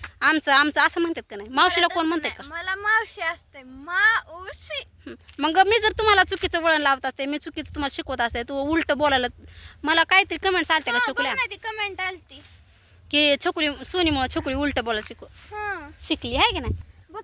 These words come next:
Speaker 2: की, मी बोलले असते तर कमेंटला पण नको म्हणलं नंतर अजून माणसं म्हणतात, "ही बारकुशी,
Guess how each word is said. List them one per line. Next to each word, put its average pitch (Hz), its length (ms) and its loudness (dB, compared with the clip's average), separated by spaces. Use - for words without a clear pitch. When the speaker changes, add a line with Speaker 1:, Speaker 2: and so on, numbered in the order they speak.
Speaker 2:
की, 403 80 -16
मी 403 140 -12
बोलले 494 440 -8
असते 427 220 -20
तर 392 40 -16
कमेंटला 370 460 -14
पण 349 180 -16
नको 320 340 -16
म्हणलं 320 380 -14
नंतर 302 200 -16
अजून 330 280 -10
माणसं 359 300 -12
म्हणतात, 311 340 -12
"ही 302 100 -16
बारकुशी, 330 560 -6